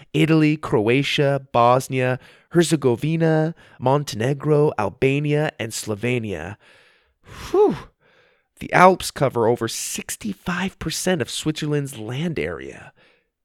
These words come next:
"Dang, that's a lot of mountains," Sawyer noted. "Uh, yeah. It says here that we're supposed to climb up the Matterhorn to get an amazing view of the town and surrounding area.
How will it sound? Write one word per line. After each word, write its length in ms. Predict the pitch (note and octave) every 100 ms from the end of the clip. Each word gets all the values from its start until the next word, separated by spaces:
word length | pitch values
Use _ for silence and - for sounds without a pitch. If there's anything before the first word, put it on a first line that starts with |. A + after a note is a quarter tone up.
| _ _ _ _ -
"Dang, 1040 | A2 E3 F#3 F#3+ F#3+ F3 D#3+ B2 G2+ D#2+ _ _ _ _ -
that's 560 | D#2+ C3+ B2+ - - -
a 40 |
lot 280 | F#2+ E2 E2
of 60 | E2
mountains," 680 | F#2 F2+ - B1 - - - _ _ _
Sawyer 400 | - G#2+ A1 -
noted. 500 | C#2 E2 D#2+ C3 C3+ _ _ _ _ _ -
"Uh, 260 | G#2 G#2 -
yeah. 520 | E2+ F#2 G2+ D2 D2+ - _ _ _ _ _ -
It 120 | C3
says 320 | - F3 -
here 160 | D3+ C#3+
that 100 | G#2
we're 100 | A2
supposed 440 | - - D3+ -
to 60 | A#2+
climb 420 | - B2 C#3 C#3+
up 100 | -
the 80 | G#2
Matterhorn 600 | G#2 A2 C3 A#2 G2 F#2+
to 40 |
get 160 | G#2 G#2+
an 80 | G2+
amazing 560 | G2 G#2+ A#2+ C3 C#3
view 220 | C3+ A2+
of 80 | A2+
the 80 | A2
town 400 | - - B2+ A2+
and 100 | G2+
surrounding 520 | - G#2 G#2 G2+ F#2+ -
area. 520 | G#2+ C3+ E2 G1+